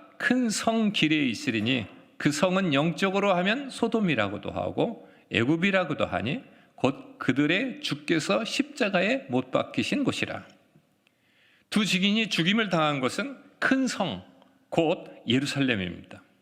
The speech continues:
예루살렘은 영적으로 소돔과 그리고 애굽으로 불립니다. 그 이유는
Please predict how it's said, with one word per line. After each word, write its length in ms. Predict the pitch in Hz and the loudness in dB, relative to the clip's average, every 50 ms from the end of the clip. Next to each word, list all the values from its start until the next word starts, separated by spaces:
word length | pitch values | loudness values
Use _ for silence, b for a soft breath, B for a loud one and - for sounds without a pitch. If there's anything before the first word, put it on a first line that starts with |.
| _ _ _ _ _ _ _ _ _ _ _ _ | _ _ _ _ _ _ _ _ _ _ _ _
예루살렘은 720 | - 120 117 123 139 151 143 165 165 160 156 156 180 196 175 | -4 0 2 2 2 2 2 0 0 2 0 0 0 0 0
영적으로 720 | 139 127 135 135 - 160 156 143 139 139 170 208 269 B B B B - 131 | 2 2 0 0 2 2 2 2 2 2 2 0 -2 B B B B -8 -6
소돔과 680 | - - - 190 196 202 196 180 156 - 98 - - - - - - - - _ _ | -2 -2 0 2 2 2 2 2 2 0 0 -2 -2 -6 -16 -20 -20 -20 -20 _ _
그리고 440 | - - 117 117 107 107 107 104 - - | -2 0 0 2 2 0 0 0 0 0
애굽으로 440 | 123 127 120 123 117 120 107 95 - | 0 0 0 0 0 0 0 0 0
불립니다. 580 | - 95 87 87 90 92 90 90 - - - - _ _ _ _ _ _ _ _ _ _ _ _ _ - | -2 -2 -2 -2 -6 -8 -10 -12 -14 -16 -18 -20 _ _ _ _ _ _ _ _ _ _ _ _ _ -2
그 100 | - 196 | 0 2
이유는 540 | 190 175 170 175 175 185 202 202 135 98 | 2 2 2 2 2 2 0 -2 -2 -4